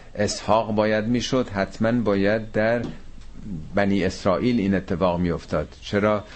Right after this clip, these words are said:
از نژاد اسماعیل شده؟ چرا به اونا رسیده؟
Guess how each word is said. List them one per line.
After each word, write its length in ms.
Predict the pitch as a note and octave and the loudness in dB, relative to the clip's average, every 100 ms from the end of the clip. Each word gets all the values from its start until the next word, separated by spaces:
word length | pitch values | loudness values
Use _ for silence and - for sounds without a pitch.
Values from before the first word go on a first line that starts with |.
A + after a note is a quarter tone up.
| - - - | -20 -20 -4
از 220 | F2+ F#2 | -2 0
نژاد 420 | F2 F2 G2 G2+ G2 G2+ G2 F#2 - - - | 0 2 2 2 2 0 0 -4 -16 -16 -6
اسماعیل 580 | F2+ - F#2 D2+ G#2+ | -6 -2 0 0 -2
شده؟ 340 | A2+ - F2+ E2 | -4 -4 -2 -2
چرا 220 | - G2+ | -2 -2
به 80 | F#2+ | 0
اونا 260 | F2 E2+ G2 | 0 0 0
رسیده؟ 460 | A2+ E2+ D#2+ D2+ | 0 -4 -6 -6